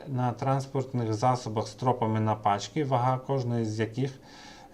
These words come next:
е, не повинна перевищувати вантажопідіймальність розвантажувального засобу. Під короткомір, що навантажується в лісі вручну, якщо він перевозиться на нижні або проміжні лісосклади чи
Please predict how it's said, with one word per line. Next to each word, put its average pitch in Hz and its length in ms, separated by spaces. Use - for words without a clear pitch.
е, 123 300
не 135 160
повинна 143 400
перевищувати 135 1200
вантажопідіймальність 127 1300
розвантажувального 120 760
засобу. 107 480
Під 165 220
короткомір, 147 680
що - 220
навантажується 127 760
в 113 40
лісі 131 340
вручну, 127 520
якщо 104 340
він 127 160
перевозиться 120 680
на 117 120
нижні 127 320
або 117 240
проміжні 117 720
лісосклади 117 720
чи 123 280